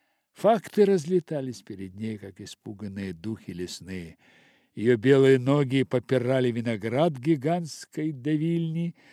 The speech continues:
на которой восседал мудрый Омар, и виноградный сок, кипящий волной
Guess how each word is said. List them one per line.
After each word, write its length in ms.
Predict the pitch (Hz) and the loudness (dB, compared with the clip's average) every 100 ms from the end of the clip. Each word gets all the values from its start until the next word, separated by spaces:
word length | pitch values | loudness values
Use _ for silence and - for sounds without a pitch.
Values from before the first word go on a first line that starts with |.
| - - _ | -20 -20 _
на 140 | - 127 | -8 -4
которой 500 | 147 131 151 151 139 | -6 -6 -6 -4 -4
восседал 640 | 147 - - 131 143 139 | -8 -8 -10 -6 -4 -4
мудрый 480 | 135 143 131 131 131 - | -4 -6 -4 -4 -6 -8
Омар, 600 | 127 127 135 135 123 - _ _ _ _ _ _ _ | -8 -6 -6 -6 -10 -18 _ _ _ _ _ _ _
и 100 | - | -4
виноградный 680 | 117 117 107 113 113 98 101 | -2 -2 -2 -4 -6 -6 -10
сок, 420 | - - 175 208 - - - _ _ _ - | -10 -2 0 0 -6 -20 -20 _ _ _ -8
кипящий 680 | 143 - 160 143 - - 143 | -6 -4 -6 -6 -12 -12 -12
волной 580 | 131 131 131 143 135 | -8 -8 -6 -6 -6